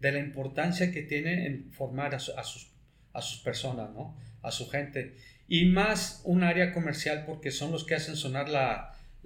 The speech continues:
el clink de la caja registradora, ¿no? Entonces, sí fue un reto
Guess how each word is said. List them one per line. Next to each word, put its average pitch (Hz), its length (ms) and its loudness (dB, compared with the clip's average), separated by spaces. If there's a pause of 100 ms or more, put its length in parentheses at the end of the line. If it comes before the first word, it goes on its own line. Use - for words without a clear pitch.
(120)
el 135 180 0
clink 180 360 2
de 151 100 2
la 139 140 2
caja 143 280 4
registradora, 131 720 -4
¿no? 123 200 -14 (880)
Entonces, 131 720 -6 (280)
sí 180 220 6
fue 180 160 4
un 180 80 0
reto 165 800 0